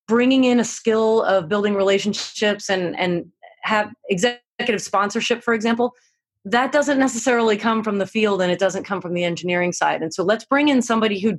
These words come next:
doesn't have that background. He intentionally did that and it's working. And I would suggest that that's what other companies need to do. They've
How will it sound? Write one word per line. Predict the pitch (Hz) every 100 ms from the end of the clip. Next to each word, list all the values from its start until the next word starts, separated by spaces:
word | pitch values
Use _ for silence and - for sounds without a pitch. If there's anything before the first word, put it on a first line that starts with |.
| -
doesn't | 220 226 247 -
have | 226 220 220
that | 190
background. | 196 196 202 175 160 - _ _ -
He |
intentionally | 196 196 233 233 233 208
did | 196 202
that | 180 - -
and | 190 196
it's | 233 247
working. | 440 466 165 151 - - 208
And | 196
I | 233
would | 277 240
suggest | 220 180 196 - - _ _ -
that | 180 - _ _ 185
that's | 202 208 208 202
what | 185
other | 175
companies | 170 180 170 160 151
need | 160 147
to | -
do. | 156 147 -
They've | 180